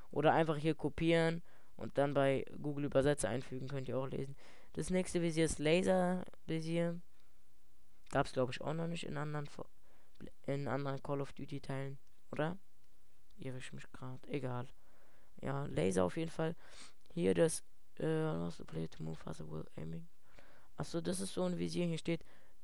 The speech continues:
„This dog allows the player to move faster while“. Das ist dann, ähm, so ein, ja, so ein Stalker, also dass man beim Zielen schneller laufen kann.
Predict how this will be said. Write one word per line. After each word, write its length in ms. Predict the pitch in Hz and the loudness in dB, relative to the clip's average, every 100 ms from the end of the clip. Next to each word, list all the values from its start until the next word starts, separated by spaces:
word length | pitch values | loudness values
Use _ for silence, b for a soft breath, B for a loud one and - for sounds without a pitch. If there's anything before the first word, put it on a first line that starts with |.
| - | -6
„This 300 | - 156 - - | -6 -6 -6 0
dog 280 | 175 185 - | 2 2 0
allows 360 | 151 165 170 - - | 2 4 4 0 -4
the 80 | |
player 420 | 147 - 165 170 165 | -4 2 6 6 4
to 120 | 151 | 0
move 240 | 156 165 | 0 -2
faster 500 | - - 151 160 147 | -2 -2 -2 -2 -4
while“. 300 | 147 147 156 - - - - B B B B B | -2 -2 -2 -4 -8 -8 -8 B B B B B
Das 160 | 147 160 | -4 -2
ist 180 | 165 | 4
dann, 240 | 165 160 151 | 4 4 2
ähm, 340 | - 147 147 139 | 2 4 2 0
so 340 | 143 135 135 | 2 2 2
ein, 200 | 135 139 - - - - - - - | 0 -2 -6 -8 -8 -8 -8 -8 -4
ja, 260 | - 131 | -2 0
so 120 | 131 131 | 0 -2
ein 100 | 127 | -4
Stalker, 540 | - 147 156 165 156 | 2 4 4 4 2
also 220 | 123 - | 0 0
dass 200 | 139 139 | 0 0
man 140 | 143 139 | 0 0
beim 180 | 135 | 0
Zielen 280 | - 151 151 | 0 -2 -2
schneller 340 | - 131 131 135 | -2 -2 0 2
laufen 320 | 147 160 165 | 2 0 -4
kann. 260 | 170 190 | -4 -4